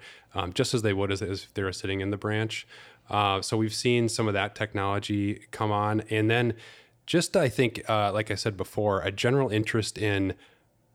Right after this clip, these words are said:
"Oh, I can't really go to the bank anymore because it's closed due to the pandemic.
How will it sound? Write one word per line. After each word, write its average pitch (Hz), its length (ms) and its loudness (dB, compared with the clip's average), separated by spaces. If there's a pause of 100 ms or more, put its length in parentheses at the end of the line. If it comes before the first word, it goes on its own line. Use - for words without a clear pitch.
"Oh, 123 140 2
I 104 100 2 (180)
can't 120 260 -4
really 110 200 0
go 104 160 0
to 95 80 -2
the 90 80 -4
bank 113 260 -2
anymore 90 380 -4
because - 280 -6
it's - 140 -12
closed 107 460 -4
due 104 80 -4
to 92 40 -12
the 95 60 -6
pandemic. 98 580 -2